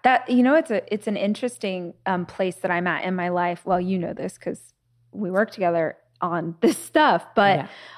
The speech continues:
Speaker 1: of, I grew up in an environment in my career that wanted me to show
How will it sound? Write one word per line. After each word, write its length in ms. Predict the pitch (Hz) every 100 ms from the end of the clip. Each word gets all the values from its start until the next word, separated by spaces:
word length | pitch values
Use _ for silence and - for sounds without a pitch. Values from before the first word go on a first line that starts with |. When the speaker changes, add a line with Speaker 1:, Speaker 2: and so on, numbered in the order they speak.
| - 208
Speaker 1:
of, 560 | 202 196 190 185 - _ _ _ _ _ _ _ _ _ _ _ _ _ _ _ _ _ _ -
I 140 | 226
grew 420 | 202 220 240 254
up 240 | 240 240 247
in 120 | 214
an 120 | 190
environment 800 | 185 180 185 190 190 175 165 - _ -
in 180 | 196 196
my 240 | 175 175
career 760 | - - 185 185 180 151 101 202 _ _ _ _ _ _
that 340 | 190 175 165 - _ _ _ _ _ _ _ _ -
wanted 640 | 185 190 214 226 226 226
me 220 | 208 190
to 160 | 185 190
show 340 | - 180 170